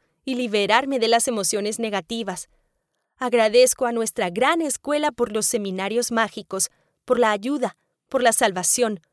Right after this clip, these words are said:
por los maravillosos objetos de poder. Agradezco a todos los poderes superiores, sacerdotisas y a Dios por el hecho de que os he encontrado y puedo desarrollarme espiritualmente. Me inclino ante ustedes.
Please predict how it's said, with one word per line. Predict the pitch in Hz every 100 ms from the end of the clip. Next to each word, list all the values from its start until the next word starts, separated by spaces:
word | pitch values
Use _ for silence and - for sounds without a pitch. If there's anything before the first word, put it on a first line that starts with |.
| _ _ _
por | 277
los | 254 247
maravillosos | 254 247 240 233 220 277 294 330
objetos | 294 - 240 262
de | 247
poder. | - 214 240 254 _ _ _ _ _ _
Agradezco | 240 226 202 190 233 - 196
a |
todos | 175 - 302 339
los | 294 247
poderes | 220 190 202 -
superiores, | 247 175 180 247 254 285 - _ _
sacerdotisas | - 254 233 196 170 - 233 220 208 202
y |
a | 175
Dios | 190 247 302 - _ _ _
por | 294 285
el | 277
hecho | - 339
de | 269
que | - 233
os | 214
he | 233
encontrado | 247 311 277 269 330 339 - _ _
y | 240 -
puedo | 226 220
desarrollarme | 247 254 277 233 202 208 233 247
espiritualmente. | 214 - 214 196 226 233 254 254 - 175 _ _ _ _ -
Me | 254
inclino | 240 220 - 262 302 247
ante | 226 214 226
ustedes. | - 226 185 170 160